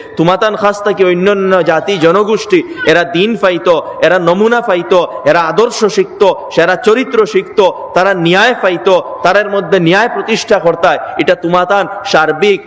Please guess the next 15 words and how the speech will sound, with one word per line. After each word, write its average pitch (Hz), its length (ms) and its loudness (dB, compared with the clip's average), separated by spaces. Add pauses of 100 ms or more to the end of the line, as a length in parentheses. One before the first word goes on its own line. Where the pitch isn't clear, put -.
(140)
ইজতেমাই, 185 640 0 (180)
সামূহিক 214 600 0
দায়িত্ব। 135 640 0 (160)
সুতরাং 220 440 0 (300)
তোমাতান 196 440 0
জীবন 185 360 2 (280)
ব্যক্তিগত 233 540 0
জীবন 190 360 0
নাই, 208 280 0 (280)
যেন 170 140 2
আমার 196 280 0
জীবনও 185 640 0
আমি 170 180 2
চাকরি 190 360 0
করলাম, 180 440 0